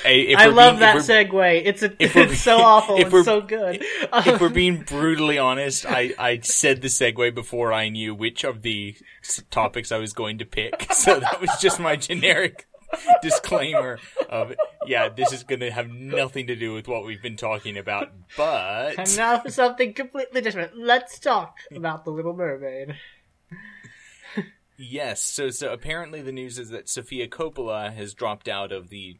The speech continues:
Speaker 1: uh, director's chair on The Little Mermaid.
Speaker 2: And, and you'll
Speaker 1: Um,
Speaker 2: never guess why.
Speaker 1: Who'd, who'd have thought
Speaker 2: Who'd have thought?
Speaker 1: that, uh, that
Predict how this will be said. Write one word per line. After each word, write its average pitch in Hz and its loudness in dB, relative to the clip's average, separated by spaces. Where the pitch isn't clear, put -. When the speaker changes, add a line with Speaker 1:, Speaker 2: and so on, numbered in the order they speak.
Speaker 1:
uh, 98 -8
director's 104 -12
chair 92 -10
on 90 -16
The 92 -16
Little 92 -16
Mermaid. 92 -16
Speaker 2:
And, 185 -4
and 190 -4
you'll 190 -4
Speaker 1:
Um, 190 -6
Speaker 2:
never 214 0
guess 196 -6
why. 175 -8
Speaker 1:
Who'd, 123 -6
who'd 135 -6
have 117 -12
thought 101 0
Speaker 2:
Who'd 226 -4
have 220 -6
thought? - -4
Speaker 1:
that, - -4
uh, 92 -2
that 101 -6